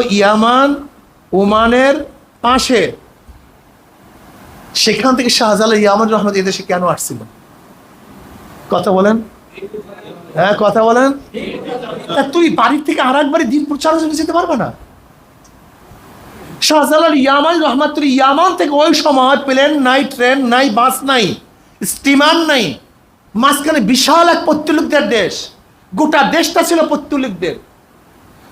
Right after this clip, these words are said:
বুরহানুদ্দিন রহমাতুল্লাহ আলাইকে রাজা গৌর গোবিন্দ তার সামনে, তার স-, গৌর গোবিন্দ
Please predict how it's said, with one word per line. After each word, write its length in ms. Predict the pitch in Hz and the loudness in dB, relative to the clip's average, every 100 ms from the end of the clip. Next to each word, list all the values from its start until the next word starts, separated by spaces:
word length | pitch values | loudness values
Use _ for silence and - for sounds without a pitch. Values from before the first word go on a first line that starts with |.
| - | -2
বুরহানুদ্দিন 520 | 226 254 294 339 339 | 0 2 2 2 2
রহমাতুল্লাহ 640 | 330 277 311 311 311 294 277 | 0 2 0 0 2 4 4
আলাইকে 260 | 294 294 | 2 2
রাজা 280 | 277 277 277 | 2 2 2
গৌর 280 | 240 311 311 | 2 2 2
গোবিন্দ 500 | 240 269 349 339 277 | 0 2 0 0 0
তার 300 | - 262 254 | 0 0 0
সামনে, 760 | - 294 370 392 320 226 151 - - _ _ | 0 2 2 2 2 0 -2 -8 -20 _ _
তার 140 | 269 262 | 0 0
স-, 360 | - 208 190 - - - - | 0 -4 -6 -8 -10 -20 -6
গৌর 280 | 202 269 311 | 0 2 4
গোবিন্দ 400 | 277 294 330 311 | 4 2 2 2